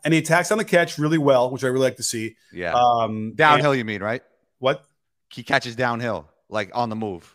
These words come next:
Speaker 1: Yeah, yeah. So, the, you know, the ball's in the air, he lifts his feet, and then as he's, he's catching, he's splitting and going. None, none
Speaker 2: Yeah.
Speaker 1: of the triple threat stuff. Um, and so he's really developed. Like, you know, it's great to see, 'cause sometimes you don't see. Wait, what's so funny?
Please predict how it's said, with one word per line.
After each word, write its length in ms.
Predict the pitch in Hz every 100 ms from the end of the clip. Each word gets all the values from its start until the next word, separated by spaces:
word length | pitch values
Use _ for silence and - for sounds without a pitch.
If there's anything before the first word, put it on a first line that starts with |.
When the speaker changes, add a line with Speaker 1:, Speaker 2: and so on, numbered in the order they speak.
| _
Speaker 1:
Yeah, 380 | 151 160 135 110 -
yeah. 280 | 165 143
So, 220 | 127 175 175
the, 120 | 165
you 80 | 175
know, 100 | 156
the 60 |
ball's 300 | 131 170 180
in 80 | 175
the 100 | 165
air, 160 | 170 160
he 120 | 156
lifts 180 | 156 156
his 140 | 135
feet, 160 | 160 156
and 80 |
then 100 | 147
as 200 | 139 139
he's, 180 | 131 131
he's 100 | 135
catching, 280 | 127 147 135
he's 120 | 131
splitting 300 | - 147 131
and 160 | 120 110
going. 360 | 127 131 127 123 _ _
None, 200 | 127 139
none 100 | 139
Speaker 2:
Yeah. 20 |
Speaker 1:
of 60 | 139
the 60 | 127
triple 160 | - 131
threat 240 | - 127
stuff. 260 | - 131 123 _ _ _ _
Um, 560 | - 123 120 117 117 113 _ -
and 160 | 156
so 180 | 156 185
he's 200 | 175 160
really 340 | 170 233 294 240
developed. 580 | 190 208 269 151 110
Like, 240 | 147 151 151
you 60 | 170
know, 160 | 156 160
it's 100 | 156
great 240 | - 202 -
to 80 |
see, 200 | 214 233
'cause 200 | 202 -
sometimes 400 | - 196 185 180
you 40 | 160
don't 160 | 160
see. 220 | 160 156 139
Wait, 180 | 123
what's 140 | 123 131
so 100 | 135
funny? 260 | 120 110